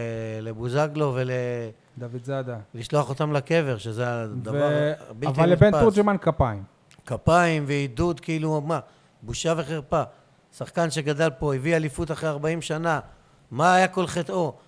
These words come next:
Speaker 1: מה ההבדל בינו לבין אליניב ברדה? גם אליניב ברדה יצא לבלגיה. אז הוא יצא
Speaker 2: הוא
Speaker 1: לבלגיה.
Speaker 2: יצא לחיפה גם,
Speaker 1: והוא
Speaker 2: אה.
Speaker 1: רצה לחזור להפועל באר שבע, לא רצו לקבל אותו. זה לא שהוא הגיע למכבי תל אביב כי הוא רצה את מכבי תל אביב. פשוט לא רצו אותו.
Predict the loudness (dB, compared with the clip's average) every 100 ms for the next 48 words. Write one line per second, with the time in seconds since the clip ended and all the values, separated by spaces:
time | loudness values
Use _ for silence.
0 | _ _ _ 0 4 6 8 6 4 0
1 | 0 0 0 0 0 0 0 0 2 2
2 | 2 0 -2 -2 0 0 0 0 2 -2
3 | -2 -6 -4 -6 -8 -10 -12 _ _ _
4 | _ -12 -6 -4 0 2 4 4 4 6
5 | 6 8 8 6 4 2 4 4 6 6
6 | 4 6 4 2 4 6 8 6 6 2
7 | 2 0 0 -2 0 2 2 2 0 2
8 | 2 2 0 -4 -8 -10 _ _ -10 0
9 | 2 4 2 4 4 4 2 0 0 -2
10 | -2 -4 -2 0 0 0 -2 -2 -2 -4
11 | -2 -2 -2 -2 -4 -10 _ _ _ -2
12 | -2 0 2 2 2 2 0 0 -4